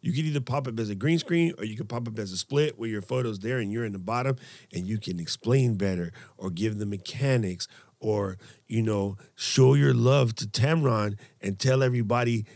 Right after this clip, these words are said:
secretly that Tamron has been building the lenses for all the lenses that you love. Your favorite L glass and your favorite Sony glass, Tammy was building them anyway.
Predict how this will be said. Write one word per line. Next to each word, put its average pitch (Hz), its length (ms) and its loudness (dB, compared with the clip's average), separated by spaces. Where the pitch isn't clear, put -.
secretly 147 560 2
that 98 160 0
Tamron 147 440 2
has 120 120 2
been 107 200 0
building 131 400 4
the 110 80 -2
lenses 120 480 2
for - 80 -4
all 127 240 2
the 123 60 0
lenses 113 420 2
that 107 220 2
you 123 260 4
love. 127 420 4
Your 135 200 4
favorite 131 500 2
L 123 220 4
glass 127 400 0
and 101 140 -4
your 117 140 0
favorite 120 400 0
Sony 117 300 0
glass, 120 240 -2
Tammy 131 360 0
was 98 160 0
building 117 300 4
them 107 140 2
anyway. 139 500 4